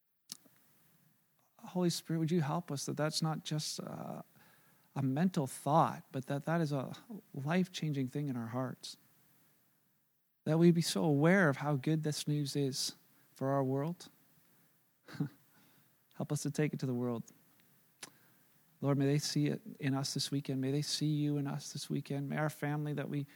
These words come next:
meet up with see the love that we have for them because of you. And Lord, as people step out tonight to, for the first time, say, "I'm following you." Would you fill them with your Spirit? Would you welcome them into your family? Would you forgive their sins?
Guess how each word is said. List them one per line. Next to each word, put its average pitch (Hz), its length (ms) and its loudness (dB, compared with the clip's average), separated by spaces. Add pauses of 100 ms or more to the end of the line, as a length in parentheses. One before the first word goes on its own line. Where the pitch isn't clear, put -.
(340)
meet 147 240 6
up 147 220 4
with 147 180 -2
see 151 280 0
the 139 120 -2
love 139 300 0
that 135 100 -2
we 139 140 0
have 139 500 -2 (140)
for 143 180 -2
them 135 280 0
because 131 280 -4
of 139 60 -2
you. 127 260 0 (2750)
And 139 100 -6
Lord, 143 160 0
as - 420 -6 (200)
people 147 180 -4
step 139 320 -4
out 139 220 -4
tonight 131 460 -6
to, 127 120 -10
for - 160 -14
the 135 80 -6
first 139 320 -6
time, 139 240 -4
say, 135 380 -6 (580)
"I'm 131 60 -6
following 139 540 2
you." 95 200 -6 (800)
Would 127 60 -8
you 131 40 -6
fill 143 180 -4
them 143 80 0
with 135 100 -4
your 139 80 -4
Spirit? 139 420 -2
Would - 1300 -20
you 127 60 0
welcome 143 280 4
them 143 100 2
into 139 140 2
your 143 80 4
family? 139 400 0
Would - 1120 -20
you - 60 -16
forgive 135 340 2
their 143 120 0
sins? 139 600 -4